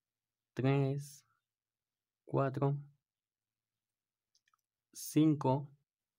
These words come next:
seis y siete puntos. ¿Listo? Bueno, una vez yo tenga los siete puntos,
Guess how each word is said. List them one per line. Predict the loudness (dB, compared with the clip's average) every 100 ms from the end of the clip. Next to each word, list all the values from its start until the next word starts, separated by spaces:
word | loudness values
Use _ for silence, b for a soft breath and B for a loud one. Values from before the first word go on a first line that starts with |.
| _ _ _ _ _ _
seis | -18 -8 -2 0 0 -4 -12 -20 -20 -20 -20 -20 -20 -6
y | -4 -4 -10 -14
siete | -10 -6 0 0 2 0
puntos. | -2 -2 -4 -4 -14 -20 -20 _ _ _ _ _ _ _ _ _ _ _
¿Listo? | -2 -2 -2
Bueno, | -6 -6 -6 _ -4
una | 0 4
vez | 4
yo | 4
tenga | 2 2
los | 0
siete | 0 -2
puntos, | 0 4 4 2 -4